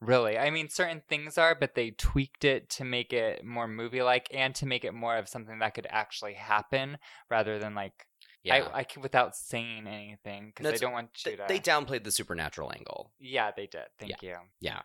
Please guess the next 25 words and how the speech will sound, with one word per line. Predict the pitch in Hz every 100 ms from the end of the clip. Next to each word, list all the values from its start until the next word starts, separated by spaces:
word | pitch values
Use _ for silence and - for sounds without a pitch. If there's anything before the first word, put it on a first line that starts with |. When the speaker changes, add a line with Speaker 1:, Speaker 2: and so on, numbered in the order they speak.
| -
Speaker 2:
No, | 139
and, | 143 151
like, | 139 - - -
and | 135
it's | 120 -
funny, | 131 110 -
uh, | 110 107 101 - 101
there | 113
was | 107
a | 113
couple | 117 110 107
of, | 98
of | 101 107 -
issues | 101 - 98 90 87
that, | 90 82 80 _
um, | 95 92 85 85 80 80 - _
that, | 101 87 - -
like, | 98 90 - - _
various | 104 101 90
coworkers | - 87 82 - 62
had. | - - - _
Like, | - 92
one | 95 95
of |
them | 92 90